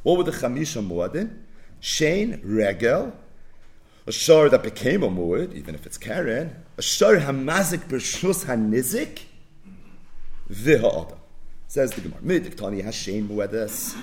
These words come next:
lecho, from the fact that the Mishnah mentioned as one of the five muadin, shein, michlad b'chatzar hanizik askin.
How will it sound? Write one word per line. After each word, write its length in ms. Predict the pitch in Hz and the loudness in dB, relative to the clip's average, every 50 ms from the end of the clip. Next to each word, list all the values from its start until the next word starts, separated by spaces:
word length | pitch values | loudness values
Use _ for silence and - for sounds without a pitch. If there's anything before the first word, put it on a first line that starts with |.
| - - 95 | -12 -8 -4
lecho, 600 | 98 104 117 143 - - 107 107 107 107 110 107 - - - - | -2 0 0 -2 -2 -2 0 0 2 0 -2 -4 -8 -14 -12 -8
from 120 | 139 117 | -6 -6
the 60 | 104 110 | -4 -2
fact 240 | - 202 233 - | -2 -2 -2 -2
that 140 | - 139 - | -4 -6 -6
the 60 | 151 143 | -6 -6
Mishnah 260 | 151 - - - 139 | -4 -4 -4 -6 -4
mentioned 480 | 139 143 143 147 - - - 107 104 - | -4 -2 -2 -2 -4 -4 -6 -4 -4 -4
as 140 | 117 104 | -6 -6
one 200 | 110 120 175 220 | -4 -2 0 0
of 60 | 208 147 | 2 0
the 80 | 139 | 0
five 500 | - - 156 143 143 143 143 147 120 - - | -2 0 2 2 4 4 4 2 0 -2 -6
muadin, 800 | 110 123 135 165 185 165 - - 101 - 104 107 104 104 104 101 - - | -4 -2 0 2 4 4 4 4 4 2 0 -2 0 -2 -4 -8 -10 -12
shein, 800 | - - - - - - 139 131 190 160 110 104 104 98 104 107 - - - - - - - - - - | -8 -6 -4 -4 -2 -2 0 0 0 0 0 0 -2 -4 -4 -8 -10 -12 -16 -18 -18 -18 -20 -12 -2 0
michlad 520 | 131 139 - - 127 156 190 190 160 - | 0 0 2 2 0 2 2 2 0 -2
b'chatzar 360 | - - - 170 165 - 127 127 | -4 -4 -4 -4 -4 -4 -6 -6
hanizik 220 | 139 131 - - | -6 -8 -8 -10
askin. 380 | 104 - - - - 87 - | -12 -12 -12 -12 -12 -14 -14